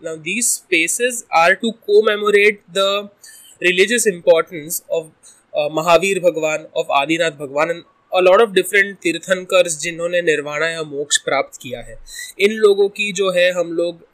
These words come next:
आरती करते हैं, पूजा करते हैं, इनके devotion करते हैं, with the objective of trying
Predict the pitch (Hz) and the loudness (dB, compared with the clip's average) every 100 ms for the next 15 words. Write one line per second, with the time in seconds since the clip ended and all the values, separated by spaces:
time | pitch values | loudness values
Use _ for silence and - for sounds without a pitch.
0 | _ - 147 - - 175 165 151 160 160 | _ -6 -4 -6 -10 -2 -2 0 -2 -4
1 | - 156 156 156 156 143 156 156 151 160 | -8 -6 -2 -2 -4 -4 -6 -6 -4 -6
2 | 151 139 151 165 185 170 156 170 165 190 | -6 -8 -4 -4 -2 0 0 -2 0 0
3 | 175 160 175 170 151 135 160 156 196 185 | -2 -10 -4 -2 -2 0 -2 0 -4 -4
4 | 180 185 175 | -6 0 0